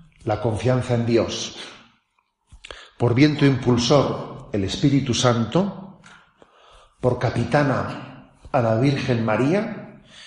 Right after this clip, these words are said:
y por timonel al Papa. Bueno, pues es verdad que tiene, tiene una gran encomienda María, ¿no?, en este momento. Y esto, en el fondo, es una prolongación de la dinámica de la encarnación.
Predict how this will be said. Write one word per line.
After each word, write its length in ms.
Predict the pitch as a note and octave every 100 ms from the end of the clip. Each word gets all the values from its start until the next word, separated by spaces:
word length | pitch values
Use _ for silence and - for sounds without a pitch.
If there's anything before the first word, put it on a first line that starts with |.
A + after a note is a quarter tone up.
| - -
y 80 | B2
por 240 | B2+ -
timonel 420 | B2 A#2 A2+ B2+
al 180 | A2+ G#2+
Papa. 680 | A2+ - F2+ F2 - - _ _ - _ _ - _ _ _ - - -
Bueno, 240 | B2+ - - - -
pues 180 | E2+ A2+
es 100 | F#2
verdad 220 | G#2+ B2+
que 120 | A2
tiene, 640 | - A#2 B2 B2 A2+ - - - - -
tiene 480 | B2 A#2 A#2+ A#2+ -
una 240 | C#3 B2+
gran 320 | G2 A2+ C3 B2
encomienda 600 | A#2+ A#2 A2 C3 A#2 G#2+
María, 380 | G#2+ A2 A2+ G#2+
¿no?, 240 | D#3+ -
en 120 | A2+
este 220 | A2 -
momento. 480 | G#2 G#2 G#2+ F#2+ - - - _ _ _ _ - - - - - - _ -
Y 140 | D3
esto, 540 | G#3 - G#3 G#3+ - -
en 100 | B2+
el 120 | B2
fondo, 320 | F#3+ F3 F3
es 100 | F3
una 220 | E3+ D3+
prolongación 960 | C#3+ C3 B2+ B2 A2+ - D#3+ E3+ E3 -
de 160 | A#2+ B2+
la 160 | A#2+
dinámica 580 | A#2 B2 D3+ D3+ D3+ D3+
de 120 | B2+
la 80 | A2+
encarnación. 800 | G#2 A2+ G2+ G#2 F#2 A#2+ F2+